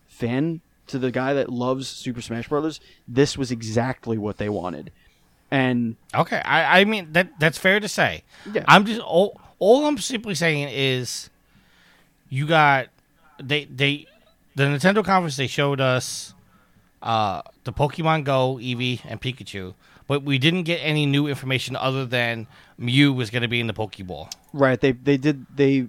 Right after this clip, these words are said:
Speaker 1: did the rest afterward at the Treehouse event. Yeah.
Speaker 2: Oh, okay. I didn't see the Treehouse
Speaker 1: Oh,
Speaker 2: event,
Speaker 1: they had ga-,
Speaker 2: but
Speaker 1: they had, they played the game and stuff. It, it looks <coughs> fantastic.
Speaker 2: But,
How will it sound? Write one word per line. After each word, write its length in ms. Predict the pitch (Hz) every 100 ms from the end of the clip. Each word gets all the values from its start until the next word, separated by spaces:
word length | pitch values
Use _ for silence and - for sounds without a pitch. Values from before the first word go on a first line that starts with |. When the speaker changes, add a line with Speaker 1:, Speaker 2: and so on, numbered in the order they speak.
| -
Speaker 1:
did 200 | 131 143
the 80 | 135
rest 300 | 135 131 -
afterward 580 | 131 127 - 110 107 101 -
at 140 | 120
the 80 | 120
Treehouse 560 | - 131 107 98 95
event. 280 | 110 104 90 -
Yeah. 220 | 110 98 _ _ _ _ _ _ -
Speaker 2:
Oh, 180 | 156 147 151
okay. 180 | 131 143
I 140 | 135
didn't 200 | 170 180
see 120 | -
the 100 | 175
Treehouse 320 | 170 175 139 147
Speaker 1:
Oh, 60 | 147
Speaker 2:
event, 60 | 147
Speaker 1:
they 140 | 147
had 220 | 147 147
ga-, 120 | 143
Speaker 2:
but 100 | 151
Speaker 1:
they 60 | 143
had, 180 | 151 127
they 100 | 139
played 380 | - 147 147 131
the 60 |
game 300 | 123 135 143
and 120 | 139
stuff. 300 | - 139 135
It, 140 | 127 120
it 140 | 127 123
looks 220 | 143 -
<coughs> 140 | -
fantastic. 580 | 123 120 113 104 98 - _ _ _ _ _ -
Speaker 2:
But, 240 | 185 180